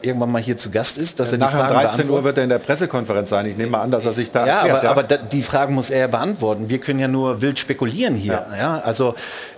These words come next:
Speaker 1: Fakt ist aber, so wie sie sich präsentieren und nicht erst seit Wochen oder Monaten, sondern seit einem langen, langen Zeitraum, ähm, muss man sich wirklich die Frage stellen, ob sie überhaupt Bundesliga-tauglich sind. In allen Bereichen.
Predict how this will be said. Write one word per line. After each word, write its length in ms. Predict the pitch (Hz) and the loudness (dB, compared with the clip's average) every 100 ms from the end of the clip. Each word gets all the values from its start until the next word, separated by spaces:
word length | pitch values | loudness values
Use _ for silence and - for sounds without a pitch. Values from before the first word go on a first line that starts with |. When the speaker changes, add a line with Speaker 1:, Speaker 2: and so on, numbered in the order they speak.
| - | -12
Speaker 1:
Fakt 380 | - - 165 175 | -4 -4 0 0
ist 160 | 147 | 2
aber, 260 | 147 151 143 | 2 2 2
so 240 | 131 120 | 0 -2
wie 140 | 135 165 | -2 -2
sie 100 | 156 | -2
sich 220 | 147 147 | -2 -2
präsentieren 580 | 139 127 123 - 113 101 | -4 -2 -2 -2 -2 0
und 100 | 107 | 0
nicht 220 | 127 117 | -2 -2
erst 200 | 123 120 | -2 0
seit 200 | 107 92 | 0 0
Wochen 240 | 120 123 | -2 -2
oder 160 | 107 104 | -2 0
Monaten, 460 | 104 120 117 98 | 0 0 0 -2
sondern 320 | 90 101 104 101 | -6 -4 -4 -4
seit 180 | 104 | -6
einem 160 | 98 95 - 87 - | -6 -12 -14 -20 -6
langen, 240 | 104 131 | -4 0
langen 240 | 120 120 110 | 0 -2 -2
Zeitraum, 500 | 113 113 - 98 90 - - - - - - 117 | -2 -2 -2 -4 -6 -12 -20 -18 -18 -20 -14 -4
ähm, 600 | 107 107 107 107 107 107 - - - 127 | -2 -2 -4 -4 -6 -8 -12 -20 -20 -10
muss 160 | 123 | -4
man 140 | 147 113 | -2 -2
sich 120 | 110 | -4
wirklich 220 | 131 139 | -4 -2
die 100 | - | -4
Frage 300 | - 110 127 | -4 -4 -2
stellen, 240 | 120 127 123 | -2 -2 -2
ob 140 | 110 | -4
sie 80 | 117 | -2
überhaupt 260 | 107 104 | -2 -2
Bundesliga-tauglich 800 | - 143 143 101 90 98 92 90 | -2 -4 -4 -6 -6 -6 -6 -8
sind. 260 | - 95 95 - - _ - | -8 -10 -10 -16 -20 _ -8
In 80 | 107 | -2
allen 180 | 120 127 | 0 0
Bereichen. 400 | - 87 87 | -2 -4 -6